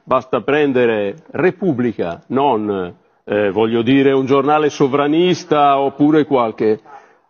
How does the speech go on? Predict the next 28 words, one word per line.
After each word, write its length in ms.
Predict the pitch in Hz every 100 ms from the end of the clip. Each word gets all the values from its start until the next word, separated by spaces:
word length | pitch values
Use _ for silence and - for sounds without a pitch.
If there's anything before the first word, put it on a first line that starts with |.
| _ -
eh, 260 | 135 135
lei 220 | 151 208 165
troverà 760 | 170 160 156 131 110 117 151
su 320 | - - 180
Repubblica, 680 | 160 190 - 123 113 160 185
appunto, 840 | 151 127 117 113 143 185 _ _ -
una 240 | 196 190
frase, 560 | - 123 107 98 110 110
e 120 | 180
cioè 440 | - 202 139 131
che 100 | -
il 140 | 196 147
paradosso 640 | - 208 208 240 208 180
degli 220 | 170 185
immunizzati 680 | 190 214 233 160 160 151 196
che 120 | 180
sono 280 | 185 185 185
più 400 | 180 - 214 220 _ _
ricoverati 760 | 139 165 - 175 175 123 117 160
rispetto 580 | 160 - 127 113 143 143
ai 160 | 151 151
non 200 | 147 143
immunizzati. 880 | 139 139 139 113 104 87 - 95 - _ _
Sa, 180 | - 175 -
sa 200 | - 202
chi 120 | -
lo 120 | 127
dice? 480 | 123 143 139 113 131